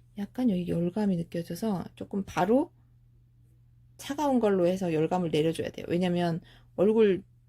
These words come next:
열감 있으면 그거 아시죠? 기미 같은 거 올라오는 거. 그러니까 그렇지 않게 하기 위해선 이걸 하고 좀 차가운 팩을 뒀다가 팩을 하시면 훨씬 더 좋을 것 같아요. 음, 그런 정도의 팁. 그래서 이거 지금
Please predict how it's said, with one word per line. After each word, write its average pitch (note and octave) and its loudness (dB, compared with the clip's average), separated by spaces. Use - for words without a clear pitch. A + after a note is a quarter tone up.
열감 F#3+ 4
있으면 E3+ -4
그거 - -10
아시죠? - -10
기미 F#3 -6
같은 F#3 -10
거 F3+ -8
올라오는 - -10
거. - -20
그러니까 - -14
그렇지 F#3 -8
않게 - -8
하기 E3+ -6
위해선 F3 -4
이걸 F3+ -2
하고 A#3+ -4
좀 G3 -4
차가운 D4 -2
팩을 C#4 2
뒀다가 F#3+ -2
팩을 C4+ -8
하시면 A#3 -2
훨씬 C4 -4
더 A#3 -4
좋을 F3 -8
것 - -18
같아요. - -16
음, E3+ -4
그런 F#3 -2
정도의 E3+ -2
팁. D4+ -6
그래서 G#3 -2
이거 F3 0
지금 D#3 -6